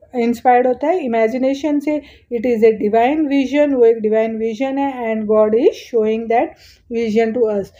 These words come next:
और जो भगवान है, हमें वो विजन दिखाते हैं। And Black illustrated the works of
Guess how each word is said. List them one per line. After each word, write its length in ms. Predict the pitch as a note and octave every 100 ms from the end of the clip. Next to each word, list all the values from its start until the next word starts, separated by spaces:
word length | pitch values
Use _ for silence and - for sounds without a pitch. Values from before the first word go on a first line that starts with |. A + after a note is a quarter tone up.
| _ _
और 180 | G#3+ G#3
जो 360 | G#3+ G#3+ G3+ A3
भगवान 540 | G#3 G#3 G#3+ A3+ A#3+
है, 240 | C4 C4+ C4+
हमें 300 | A#3+ A3 G#3+
वो 180 | G#3
विजन 420 | G#3 G#3+ G3+ A#3+ G#4+ - - - - A3
दिखाते 540 | A3 G#3 G3+ A3+ A3
हैं। 260 | G#3 G#3 - _ _ _ _ _ - _ _ _ _ _ _ _ _ _ A#3
And 300 | A#3 A3 G#3
Black 480 | A3+ A#3 A#3+ C4+
illustrated 640 | B3+ B3+ C4 D4 C#4+ D4+ D4
the 60 |
works 480 | B3+ G#3+ A3 A#3+ -
of 100 | D4+